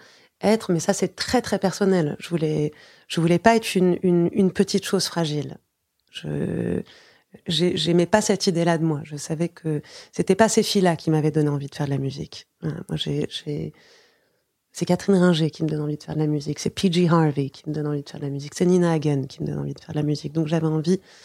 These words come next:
de, de pouvoir donner. J'ai malheureusement pas cette force-là, mais, mais à mon échelle,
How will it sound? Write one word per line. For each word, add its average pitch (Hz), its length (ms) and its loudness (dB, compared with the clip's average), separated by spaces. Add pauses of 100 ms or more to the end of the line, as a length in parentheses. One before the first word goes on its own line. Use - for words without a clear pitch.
(540)
de, 165 340 -2
de 156 240 0
pouvoir 175 720 4 (840)
donner. 180 680 4 (800)
J'ai 151 260 -2 (100)
malheureusement 160 640 6
pas 151 120 2
cette 147 200 -2
force-là, 233 600 4
mais, 165 300 6
mais 156 480 4 (960)
à 175 100 6
mon 175 220 8
échelle, 202 600 4